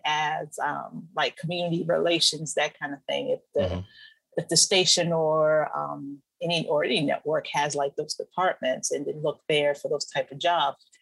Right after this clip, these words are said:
Speaker 1: And then
Speaker 2: Mm-hmm,
Speaker 1: you can
Speaker 2: mm-hmm.
Speaker 1: transition and, and do the writing and the journalism, stuff like
Speaker 2: Mm-hmm.
Speaker 1: that. So it's always a matter of getting your foot in the door. Like, what various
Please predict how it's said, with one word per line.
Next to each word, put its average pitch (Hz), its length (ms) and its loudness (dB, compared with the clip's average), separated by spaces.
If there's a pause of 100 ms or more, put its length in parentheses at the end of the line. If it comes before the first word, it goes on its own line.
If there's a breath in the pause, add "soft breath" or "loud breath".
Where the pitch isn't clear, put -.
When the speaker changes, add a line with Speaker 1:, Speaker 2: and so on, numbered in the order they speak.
(120 soft breath)
Speaker 1:
And 104 100 -2
then 180 80 2
Speaker 2:
Mm-hmm, 175 120 2
Speaker 1:
you 156 80 0
can 165 120 -2
Speaker 2:
mm-hmm. 175 140 0
Speaker 1:
transition 151 540 0
and, 139 460 -2
and 135 120 -2
do - 140 -4
the 139 80 0
writing 147 400 -2
and 143 100 -10
the - 60 -10
journalism, 165 500 -4
stuff - 320 -4
like 151 140 -2
Speaker 2:
Mm-hmm. - 80 -4
Speaker 1:
that. 151 260 2
So 208 180 6
it's 196 120 4
always 220 260 4
a 185 80 -2
matter 170 280 0
of 156 100 -10
getting 165 200 -6
your - 120 -8 (100)
foot 165 220 0
in 151 100 -2
the - 100 -4
door. 160 340 0
Like, 147 280 0
what 180 220 2 (400 soft breath)
various 175 380 2